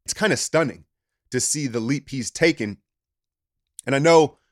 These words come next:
this may sound kind of blasphemous, but physically speaking, as an athlete, he kind of reminds me of LeBron. The body type,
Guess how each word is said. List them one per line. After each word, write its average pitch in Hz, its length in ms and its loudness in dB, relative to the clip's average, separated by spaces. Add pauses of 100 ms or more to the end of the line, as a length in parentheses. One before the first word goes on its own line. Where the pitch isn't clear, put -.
(800)
this 143 200 -2
may 143 140 2
sound 139 380 0
kind 160 240 0
of 110 120 -2
blasphemous, 98 600 -2
but 113 240 -6
physically 190 560 -2
speaking, 139 680 -4
as 127 140 2
an 123 100 0
athlete, 170 540 -2 (380)
he 143 100 -6
kind 185 340 2
of 156 140 2
reminds 143 460 2
me 123 140 -2
of 101 100 -2
LeBron. 101 540 -2 (920)
The 107 120 -8
body 156 420 4
type, 175 420 0